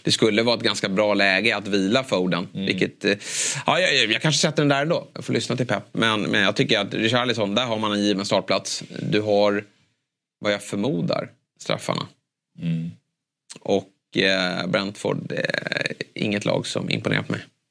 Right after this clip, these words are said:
Speaker 2: Nej, det gör de inte.
Speaker 1: Det kommer ju
Speaker 2: Men
Speaker 1: blåsas på här från Spurs. De kommer ju skapa massor av lägen.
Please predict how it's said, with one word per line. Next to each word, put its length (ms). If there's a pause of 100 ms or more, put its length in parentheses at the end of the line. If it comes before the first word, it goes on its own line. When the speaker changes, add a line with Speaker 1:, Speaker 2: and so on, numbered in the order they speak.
(1600)
Speaker 2:
Nej, 500
det 80
gör 140
de 100
inte. 200
Speaker 1:
Det 60
kommer 200
ju 40
Speaker 2:
Men 40
Speaker 1:
blåsas 260
på 180
här 100
från 120
Spurs. 280
De 160
kommer 220
ju 60
skapa 260
massor 260
av 60
lägen. 300